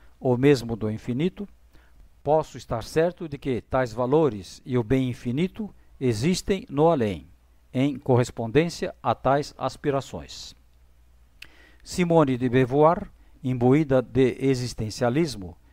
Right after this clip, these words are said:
escreveu muito acertadamente: "Uma vida, para que seja interessante,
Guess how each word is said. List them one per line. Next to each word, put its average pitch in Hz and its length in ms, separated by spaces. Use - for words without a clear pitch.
escreveu 135 580
muito 143 460
acertadamente: 123 960
"Uma 143 240
vida, 175 340
para 127 220
que 117 120
seja 123 300
interessante, 143 800